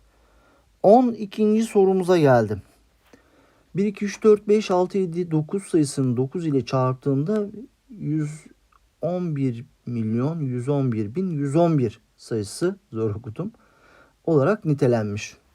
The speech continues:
Buna göre bu sayının on sekiz ile çarpımından elde edilen sayının rakamlarının toplamı kaçtır? Bak şimdi yazayım şöyle. Bir, iki, üç, dört, beş,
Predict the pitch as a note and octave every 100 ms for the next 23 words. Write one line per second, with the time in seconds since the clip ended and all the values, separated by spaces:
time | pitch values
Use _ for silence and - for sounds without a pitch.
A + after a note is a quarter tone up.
0 | _ _ D#3+ A#3+ G#3+ D3+ C#3 G3+ - E3+
1 | G3+ A#3 - - D#3 G#3+ G3+ D#3 C3 A#2+
2 | A2+ C3+ B2+ B2+ A#2+ B2+ F#3+ A3 _ C3
3 | C3 C#3+ F#3+ C#3+ A#2 A2 - D#3+ D3+ E3+
4 | A#3 - _ _ _ _ G#2 - A2 A#2
5 | B2 C#3 D3+ B2 - A2 G#2+ G#2 G2 -
6 | - - C3 - B2+ A#2 C3 A#2+ B2 A2+
7 | G#2+ F#2+ F#2+ - _ _ _ _ _ _
8 | _ A#2 A#2+ D3 D#3 - C#3 C3 - C#3+
9 | - C#3+ C#3+ - _ B2+ A#2+ B2 - -
10 | A#2 A#2+ B2 -